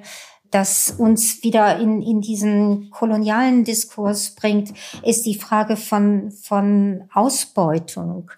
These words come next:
Ähm, a-, weil eines, ähm, eines der wenig beachteten Phänomene ist,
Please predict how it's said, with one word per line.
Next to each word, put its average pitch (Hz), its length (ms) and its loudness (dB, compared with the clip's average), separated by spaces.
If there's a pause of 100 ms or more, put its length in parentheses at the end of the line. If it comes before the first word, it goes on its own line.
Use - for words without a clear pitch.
(440)
Ähm, 196 640 2
a-, - 220 -4
weil 208 340 0
eines, 220 680 -2
ähm, 202 920 -2
eines 220 360 -6
der 202 400 -2 (300)
wenig 262 360 2
beachteten 220 840 -4
Phänomene 208 720 0
ist, - 340 -8